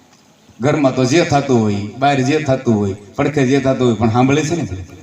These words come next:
કારણ કે સંતના જે શબ્દો રહ્યા ને, ઈ સ્વાતિના બુંદ જેવા છે. આ હું મારા ઘરનું તો કાંઈ બોલતો નથી. "સ્વાતિ બુંદ વરસે ફની ઉપર શીશ વિશે વિશ હોય, ઉસ બુંદ કા મોતી નીપજે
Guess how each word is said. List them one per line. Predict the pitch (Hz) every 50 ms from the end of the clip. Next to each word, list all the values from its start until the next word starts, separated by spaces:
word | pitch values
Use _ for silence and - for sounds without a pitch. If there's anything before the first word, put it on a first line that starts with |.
| - - - - - -
કારણ | - 131 139
કે | 135
સંતના | 123 - - 143 147 - - 175 180 180
જે | 165 160 170
શબ્દો | 139 139 170 170 170 185 180
રહ્યા | 180 185 208 196
ને, | - 117 101 95 92 - - - - - -
ઈ | 143
સ્વાતિના | 127 - - 135 135 135 - 160 160 160 147
બુંદ | 139 135 131 123
જેવા | 117 101 104 98 95 92 87
છે. | - - - - - -
આ | - 131
હું | 127 131 139 147
મારા | 151 151 151 143
ઘરનું | 110 110 127 135 147 156 151
તો | 156
કાંઈ | 139 143 139 139
બોલતો | 143 151 151 147 151 147
નથી. | 156 156 151 151 160 - - - - - - - - _ _ _ _ _ _ _ _ _ _ _ _ - - - - - - 117 - -
"સ્વાતિ | - - 160 185 208 202 240 262
બુંદ | 233 247 254 247
વરસે | 262 247 247 233 220 220 247 240
ફની | 196 220 233 233
ઉપર | 233 220 220 208 233 233 233 226
શીશ | 190 185 214 190 202
વિશે | 220 202 185 - 190 208 202
વિશ | 196 202 185 - 180
હોય, | 180 170 170 185 208 214 208 - - - - -
ઉસ | - 196 202 214
બુંદ | 190 185 180 185 202
કા | 196 202 196
મોતી | 185 180 175 180 180 185 175
નીપજે | 165 170 170 - 170 170 190 226 240